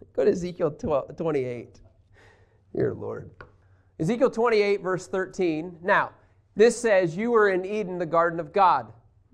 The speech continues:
<laughs> Do we know for sure that this is the garden? We don't know that. Okay? I'm, I'm not gonna say that it is. It could be, or it could be a reference to something else. Okay?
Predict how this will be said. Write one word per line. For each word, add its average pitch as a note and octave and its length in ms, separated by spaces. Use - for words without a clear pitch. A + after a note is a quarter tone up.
<laughs> - 640
Do G3+ 180
we A3+ 160
know A3 400
for B3 160
sure A3 320
that F3+ 200
this G#3 240
is F#3+ 320
the F#3 100
garden? D#3 420
We F3 100
don't F3+ 220
know C#3 140
that. A2 220
Okay? F3 300
I'm, F3 160
I'm E3 80
not F3+ 200
gonna F3+ 140
say F3 280
that E3 160
it D3 100
is. C#3+ 300
It D#3+ 180
could D4+ 320
be, D#3+ 320
or A3+ 200
it A3+ 100
could C4+ 180
be C4+ 120
a A#3 40
reference G#3+ 400
to G3 80
something F#3+ 500
else. - 640
Okay? F3+ 380